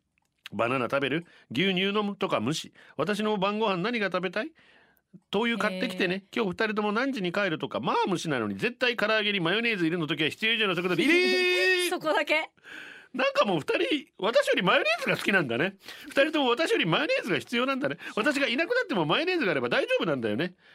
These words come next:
Speaker 1: マヨネーズをテーブルの上に置いて家出しても、私がいないことに気づかないかもしれないわね。マヨネーズ家出してやる。<laughs> マヨネーズに勝てませんでしたって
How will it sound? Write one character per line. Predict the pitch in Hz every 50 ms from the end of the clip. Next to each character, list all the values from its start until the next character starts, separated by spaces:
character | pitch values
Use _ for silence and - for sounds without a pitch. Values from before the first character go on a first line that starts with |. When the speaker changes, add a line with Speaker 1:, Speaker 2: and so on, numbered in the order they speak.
| - - -
Speaker 1:
マ | 117 131 156
ヨ | 160
ネ | 160 165 170
ー |
ズ | 147 139
を | 123 -
テ | - 156
ー | 170 170
ブ | 175
ル | 165
の | 165 175
上 | 175 170
に | 165 160
置 | 151 135
い |
て | 120 139
家 | - - 143 185 202
出 | 180 180 175
し | 175
て | - 170 170
も、 | 156 127 117 - -
私 | 131 135 196 196 180 185
が | 185 180
い | 180 175
な | 185 220
い | 220
こ | 190 175
と | 165 139
に | 127 110
気 | - 147
づ | 175 214
か | 294 294
な | 277 247
い | 214
か | - 139
も | 120
し | - 139
れ | 143 151
な | 165 190
い | 175
わ | 123 110
ね。 | 117 151 - - - -
マ | 165 180 202
ヨ | 233 262
ネ | 294 311 311
ー | 302
ズ | 269
家 | 262 277 330 302
出 | 214 -
し | -
て | - 156
や | 156 160
る。 | - - 330 -
<laughs> | - - 659 571 - - 640 587 - 320 640 - 320 587 587 - - 554 554 - - - - - - 403 - - 381 - - - 277 - 320 320 - - _ _ - 320 339 339 311 330 -
マ | 160 160 156
ヨ | 165 175
ネ | 180 185 190
ー | 185
ズ | 175
に | 151
勝 | 151 - 185 175
て | 220
ま | 220 240 233
せ | 285 302
ん | 254
で | 208 180
し | 175
た | 233 208
っ | -
て | - 165